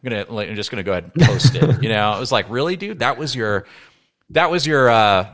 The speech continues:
Speaker 1: your final, final option, your final ch-, decision that you made?" Like, not really cool, man. You know, I just, um, I, I, I guess I just, that's kinda, like, what really irritates me.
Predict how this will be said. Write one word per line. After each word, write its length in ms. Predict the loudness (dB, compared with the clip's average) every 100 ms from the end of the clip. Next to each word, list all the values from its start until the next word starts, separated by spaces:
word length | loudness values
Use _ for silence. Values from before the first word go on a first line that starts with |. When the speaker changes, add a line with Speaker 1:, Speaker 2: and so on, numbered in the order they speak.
| -18 -18
Speaker 1:
your 120 | -6
final, 380 | -2 0 0 -2 -4
final 360 | -2 0 2
option, 360 | 0 -2 -6 -14
your 140 | -12 -8
final 320 | -2 -2 -2
ch-, 260 | -6 -10 -10
decision 480 | -8 -6 -6 -8
that 120 | -10 -8
you 100 | -8
made?" 280 | -8 -8 -16 -20 -10
Like, 200 | -2 -2 -4 -6
not 220 | -4 -2
really 220 | -2 -4
cool, 320 | -6 -6 -4 -6
man. 420 | -8 -8 -10 -14 -12
You 120 | -8
know, 400 | -6 -4 -6 -10
I 120 | -10 -8
just, 420 | -6 -6 -8 -10 -10 -14 -20 _ -6
um, 640 | 0 2 2 0 -4 -14 _ _ _ _ _ _ _ _ _ _ _ _
I, 680 | -18 -18 -20 -20 -14 -10 -10 -14
I, 420 | -16 -10 -10 -10 -6
I 120 | -2
guess 220 | -2 0
I 60 | 0
just, 300 | -2 -6 -4
that's 260 | -4 -4 -6
kinda, 300 | -8 -6 -6
like, 180 | -8 -10
what 160 | -10
really 260 | -8 -10 -10
irritates 500 | -12 -12 -14 -16 -16
me. 200 | -18